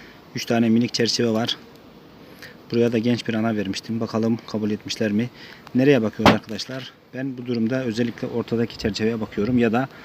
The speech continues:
arının en çok bulunduğu çerçeveye bakıyoruz. Ana arı çok büyük ihtimalle burada olacaktır. Evet arkadaşlar, ana arıyı bulduk.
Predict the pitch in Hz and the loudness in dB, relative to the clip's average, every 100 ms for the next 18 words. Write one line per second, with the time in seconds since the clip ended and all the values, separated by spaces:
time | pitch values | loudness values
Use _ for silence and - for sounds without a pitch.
0 | - - - - 117 120 135 131 120 127 | -20 -20 -20 -6 0 2 2 2 0 -2
1 | - 117 113 123 - 110 110 110 104 - | 0 2 4 2 0 0 0 -2 -4 -4
2 | 110 123 127 117 127 113 131 131 - - | -2 -2 0 2 2 2 0 -4 -10 -20
3 | - - 151 120 120 104 - 107 107 135 | -18 -4 -2 0 -2 -2 0 2 4 2
4 | 139 - - - - - - - - - | -2 -10 -18 -18 -20 -20 -18 -18 -18 -4
5 | 123 110 110 123 131 - 107 101 107 - | 2 2 2 0 -2 -4 -4 -2 -4 -4
6 | 92 - - - - - - - - - | -6 -6 -12 -12 -10 -6 -8 -8 -20 -20
7 | - - - - - - - - - - | -20 -20 -20 -20 -20 -20 -20 -20 -20 -20
8 | - - - - - - - - 123 120 | -20 -20 -20 -20 -20 -18 -10 -4 0 0
9 | 120 110 113 - 123 127 - - - - | 0 -4 -4 -2 0 0 0 -6 -18 -20
10 | - 117 113 110 107 107 113 117 - | -16 -6 -2 -2 -2 -2 -2 -4 -6